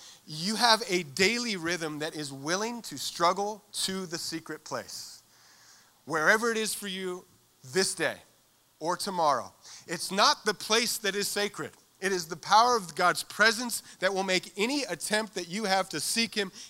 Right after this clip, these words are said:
in the secret place come alive. The goal of this, if you're listening to the words of Jesus, is to say, "Are you seeking God like that?"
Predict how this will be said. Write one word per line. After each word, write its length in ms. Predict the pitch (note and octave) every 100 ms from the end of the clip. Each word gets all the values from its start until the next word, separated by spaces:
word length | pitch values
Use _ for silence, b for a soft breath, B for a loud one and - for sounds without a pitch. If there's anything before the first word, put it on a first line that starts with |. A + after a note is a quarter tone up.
| B
in 200 | A3 B3
the 100 | A#3+
secret 360 | - A#3+ G#3
place 280 | F#3 F#3 E3+
come 240 | - A3
alive. 480 | G3+ F#3 G3+ D3 C3+ B B
The 120 | F3+ F3+ -
goal 340 | G3 C4+ B3
of 100 | F3+
this, 380 | E3 A#3 G3+ - -
if 160 | E3
you're 100 | F3
listening 400 | F3+ A#3 - G3
to 60 | F3
the 80 | E3
words 280 | F#3+ G#3+ E3+
of 120 | D3
Jesus, 400 | G#3 A#3 F#3+ F3
is 100 | F3+
to 120 | F#3+
say, 240 | D#3+ F#3+ E3 B B B -
"Are 160 | F#3+
you 240 | G3+ F#3 C4+
seeking 540 | - A3 A#3 B3 A3
God 260 | D#3 D#3+ F3
like 240 | E3+ F3+
that?" 260 | E3+ A3+